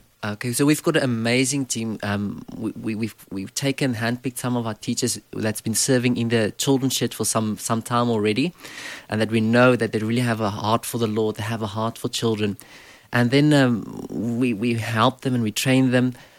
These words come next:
Uh, Pastor Craig and his team has been amazing. Um, we've been receiving Skype training for, for the, you know, weekly sessions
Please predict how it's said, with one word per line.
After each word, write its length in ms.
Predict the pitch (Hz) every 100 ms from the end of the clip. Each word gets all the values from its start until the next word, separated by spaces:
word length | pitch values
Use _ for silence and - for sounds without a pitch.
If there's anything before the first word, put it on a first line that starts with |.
| _
Uh, 120 | 107
Pastor 400 | - 123 123 -
Craig 300 | 131 131 127
and 80 | 123
his 160 | 117 -
team 180 | 120 113
has 120 | 110
been 160 | 113
amazing. 720 | 113 110 113 131 120 98 92 107
Um, 500 | 107 104 - - - -
we've 280 | 117 117 104
been 180 | 117 110
receiving 460 | 110 - 127 123
Skype 400 | 120 - 123 123 -
training 320 | - 123 117 113
for, 200 | - 104
for 180 | -
the, 160 | 107 - - - -
you 100 | 113
know, 160 | -
weekly 320 | 107 123 123 143
sessions 600 | - 110 - 104 -